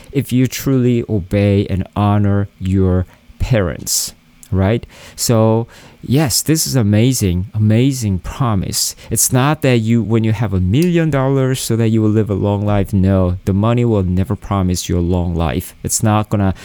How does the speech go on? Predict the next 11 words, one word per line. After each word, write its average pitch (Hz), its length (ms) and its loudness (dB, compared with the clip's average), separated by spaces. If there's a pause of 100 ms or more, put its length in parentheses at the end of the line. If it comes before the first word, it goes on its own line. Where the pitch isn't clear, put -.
(160)
promise 110 480 -2
you 98 100 2
a 92 40 0
wellness 98 680 0
of 95 120 -6
your 90 120 0
life 90 380 -2 (200)
either. 104 440 2 (400)
But 110 520 0 (260)
God's 135 340 0
promise - 760 -4